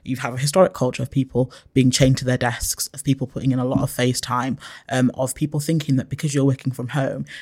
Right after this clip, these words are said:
you're gonna be less productive, when actually people, anecdotally, and I'm sure there must be some, some facts behind this, that people tend to say that they're more productive when you're at home because you don't have those times of stopping to get a coffee and have a chat,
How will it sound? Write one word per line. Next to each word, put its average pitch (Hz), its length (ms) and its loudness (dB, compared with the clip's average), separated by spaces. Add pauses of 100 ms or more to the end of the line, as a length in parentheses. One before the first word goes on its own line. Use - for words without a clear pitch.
you're 135 100 -4
gonna 139 140 6
be 131 140 4
less 127 180 2
productive, 127 480 -2
when 131 120 -2
actually 139 560 -2 (240)
people, 156 480 0 (280)
anecdotally, 160 720 4
and 139 120 2
I'm 131 80 4
sure 139 160 2
there 139 80 2
must 139 220 2
be 131 80 0
some, 131 260 2
some 135 180 0
facts - 240 0
behind 135 280 4
this, 139 80 -2
that 131 60 0
people 165 260 -2 (100)
tend 165 220 2
to 160 80 -4
say 156 140 0
that 160 80 0
they're - 100 2
more 180 180 4
productive - 400 0
when 123 100 -2
you're 120 140 -6
at - 60 -12
home 139 180 -2
because 143 240 0 (300)
you 123 80 -2
don't 170 160 6
have 151 220 -2
those 135 200 4
times 135 320 2
of 123 80 -4
stopping 127 380 0
to 143 160 -4
get - 160 -2
a - 20 -2
coffee 131 400 0
and 131 120 4
have 131 120 0
a 131 40 0
chat, 127 440 2